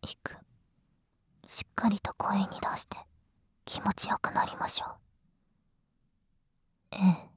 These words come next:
そうです。声に出すことでご自分の置かれた状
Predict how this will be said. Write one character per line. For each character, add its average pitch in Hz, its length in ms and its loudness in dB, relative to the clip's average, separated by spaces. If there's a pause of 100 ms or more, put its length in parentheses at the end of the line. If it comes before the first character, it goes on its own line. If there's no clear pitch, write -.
(140)
そ - 240 -6 (140)
う - 20 -8
で - 120 -6
す。 - 140 -8 (1120)
声 208 300 6
に - 0 - (140)
出 190 140 0
す - 120 -2
こ - 160 -2
と - 120 -8
で - 140 -8
ご - 140 -2
自 - 160 -4
分 196 260 6
の 196 140 6
置 190 80 -6
か - 140 -4
れ 190 100 -2
た - 160 -6
状 - 140 -4